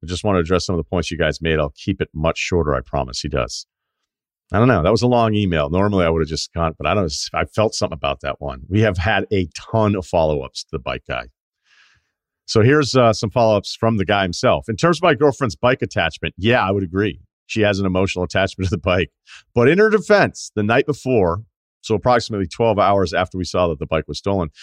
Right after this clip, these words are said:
she had picked out a new bike she was gonna buy, but I told her to wait a couple days in case it came up on the Facebook group, which it did. I think once she saw it listed online and it was now within the realm of possibilities of getting it back, she sort of became set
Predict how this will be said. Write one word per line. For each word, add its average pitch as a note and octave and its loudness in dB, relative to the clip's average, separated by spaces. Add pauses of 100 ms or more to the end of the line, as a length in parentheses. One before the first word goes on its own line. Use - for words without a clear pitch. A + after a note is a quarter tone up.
(140)
she - -4
had B2 2
picked - 0
out D3+ 4
a A#2 4
new A2+ 0
bike F2+ 0 (120)
she - -10
was F#2+ -6
gonna F#2 -2
buy, F#2 0
but E2 -2
I F2 4
told C#3 0
her C3+ 2
to A2+ 0
wait A2+ 2
a D3+ 2
couple F2 -2
days E2+ 0
in E2 -8
case G#2 -2
it - -20
came G2 -4
up C#3 -4
on G2+ 0
the D#2+ -4
Facebook E2 -4 (100)
group, D#2 -4
which D2 -8
it E2+ -6
did. C#3 4 (600)
I A2 2
think C#3+ 2
once C#3 2
she A#2 -4
saw C3+ 2
it - 0
listed A2 -4
online F#2+ 0 (300)
and F#2+ -2
it F#2 -4
was D#2+ -8
now G2 2
within F#2 -2
the D#2+ -6 (120)
realm G2 2
of D#2+ -2
possibilities F2+ 0
of D2 -12
getting F2 -2
it C#2+ -10
back, F#2 0
she - -8
sort A2 0
of F#2 -2
became F2 -4
set - -2